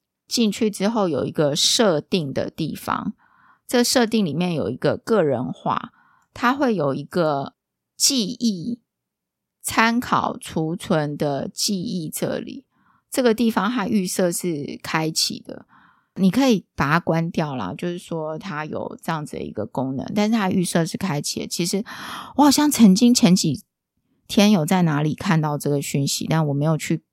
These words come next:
看它，就太忙了。然后刚在研究这个的时候呢，我就去把它关掉了。这个东西开启，我觉得有好处，可能也有坏处。如果说你是真的在讨论一个什么比较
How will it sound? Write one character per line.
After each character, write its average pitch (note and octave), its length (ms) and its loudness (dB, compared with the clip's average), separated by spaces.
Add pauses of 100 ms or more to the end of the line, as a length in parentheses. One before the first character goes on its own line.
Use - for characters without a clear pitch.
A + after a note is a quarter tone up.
(240)
看 D#3 260 0
它， D3 300 -4
就 E3+ 120 -6
太 E3+ 220 -2
忙 C#3+ 300 -4
了。 - 160 -8
然 - 160 -4
后 F3 260 -2 (1120)
刚 A#3 220 4
在 A#3 100 6
研 F3 260 6
究 A3 160 4
这 G3 140 2
个 F3 80 4
的 D#3 140 2
时 - 180 0
候 E3+ 240 2
呢， C#3 220 0 (140)
我 - 60 -4
就 F#3 140 2
去 - 140 -2
把 A2 180 0
它 D3 80 -2
关 C#3+ 320 -2
掉 - 180 -2
了。 - 280 -10 (360)
这 F4+ 140 6
个 C#4 80 12
东 C4+ 160 10
西 D4 100 -2
开 B3+ 300 2
启， - 160 4
我 F#3 100 8
觉 G3+ 140 4
得 B3+ 60 8
有 A3 180 6
好 - 240 0
处， - 180 -4
可 G#3+ 120 4
能 C3+ 160 2
也 C#3 40 0
有 D3+ 160 0
坏 D3+ 280 -2
处。 - 400 -6
如 G#3+ 100 4
果 A3+ 140 4
说 G#3 260 2
你 E3+ 220 2
是 G#3+ 200 2
真 F#3+ 220 2
的 F3+ 140 2
在 F3 180 2
讨 - 240 -4
论 D#3+ 240 2
一 C#3+ 80 -2
个 D3+ 140 2
什 C#3+ 120 -2
么 A#2 140 0
比 - 100 -8
较 D3 320 0